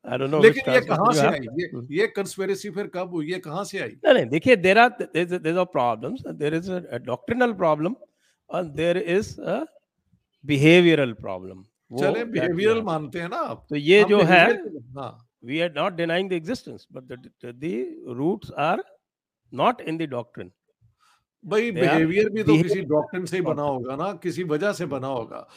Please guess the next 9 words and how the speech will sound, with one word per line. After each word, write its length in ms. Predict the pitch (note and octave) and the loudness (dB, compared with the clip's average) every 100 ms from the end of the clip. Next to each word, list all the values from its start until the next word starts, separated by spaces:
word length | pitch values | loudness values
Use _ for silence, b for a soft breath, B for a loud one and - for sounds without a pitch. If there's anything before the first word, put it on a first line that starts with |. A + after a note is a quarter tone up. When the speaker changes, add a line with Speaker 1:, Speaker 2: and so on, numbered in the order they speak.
| B | B
Speaker 2:
लेकिन 280 | - A3+ A#3+ A3+ | 4 6 4 2
आज 240 | G3 A3+ G#3+ | 8 8 8
जो 240 | E3 A3 | 4 4
बहस 320 | F#3 F#3 G3 | 4 2 2
है 80 | F#3+ | 0
ना, 240 | G#3 A#3 - b D3 | -2 -4 -8 b -2
let's 300 | G#3+ B3 E3+ | 0 0 0
do 120 | A3 | 0
it 180 | A#3+ | 0